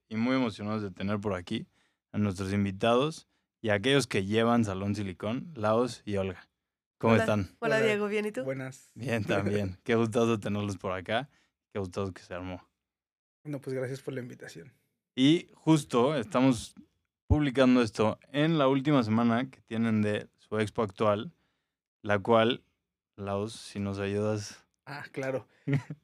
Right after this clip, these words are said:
Speaker 3: La exposición es Haitecutli, la materialidad del monstruo fértil que habiendo sido muerto, explota de vida,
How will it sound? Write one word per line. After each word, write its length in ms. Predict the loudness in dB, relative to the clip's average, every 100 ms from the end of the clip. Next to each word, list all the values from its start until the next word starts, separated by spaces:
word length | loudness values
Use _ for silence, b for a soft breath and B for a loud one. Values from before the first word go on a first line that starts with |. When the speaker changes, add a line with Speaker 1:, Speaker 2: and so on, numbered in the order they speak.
| _ -4
Speaker 3:
La 360 | 0 4 4
exposición 720 | 2 -2 -8 -6 -6 -2 0
es 280 | 2 2 0 -2
Haitecutli, 760 | -2 -4 -2 -2 2 2 0
la 180 | 0 0
materialidad 640 | 2 2 2 4 4 2 2
del 300 | 2 2 2
monstruo 520 | 0 -2 -2 0 0
fértil 440 | 2 -2 -2 -8 -4
que 80 | -2
habiendo 300 | 0 -2 -2
sido 200 | -4 -2
muerto, 460 | -2 -2 -2 -2
explota 480 | -4 -10 -8 -6 -4
de 100 | -6
vida, 260 | -6 -12